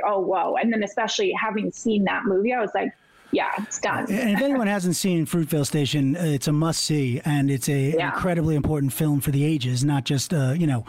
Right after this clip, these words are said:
Speaker 2: for the decade. It's a, it's a, an important film in everything we're discussing now. We
Speaker 1: Yeah.
Speaker 2: like here, Nikki, to do, use art to discuss every platform. We, there, there's a movie or a show or something in art we can talk about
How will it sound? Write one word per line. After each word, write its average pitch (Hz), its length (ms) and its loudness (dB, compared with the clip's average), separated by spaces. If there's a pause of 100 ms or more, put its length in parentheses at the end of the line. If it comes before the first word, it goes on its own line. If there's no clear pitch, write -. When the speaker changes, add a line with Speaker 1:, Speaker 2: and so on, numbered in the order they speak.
(140)
Speaker 2:
for 160 140 -2
the 135 80 0
decade. 123 520 -2
It's 151 180 0
a, 131 200 2
it's 151 240 -2
a, 131 240 2 (260)
an 175 80 2
important 196 340 2
film 185 180 2
in 156 60 2
everything 156 360 2
we're 139 80 2
discussing 131 520 0
now. 127 180 2 (220)
We 277 120 2
Speaker 1:
Yeah. 269 100 2
Speaker 2:
like 202 120 -4
here, 185 180 0
Nikki, 160 260 2
to 151 80 2
do, 147 360 2 (160)
use 175 220 4
art 151 320 -2 (260)
to 156 80 0
discuss 147 380 0
every 139 200 0
platform. 131 540 -4 (280)
We, 165 140 2
there, 165 220 0
there's 185 240 2
a - 20 2
movie 269 400 2
or 226 80 0
a 196 60 0
show 202 500 0
or 175 100 -2
something 220 380 0
in 196 80 2
art 185 180 0
we 175 80 0
can 160 120 0
talk 185 260 0
about 214 320 0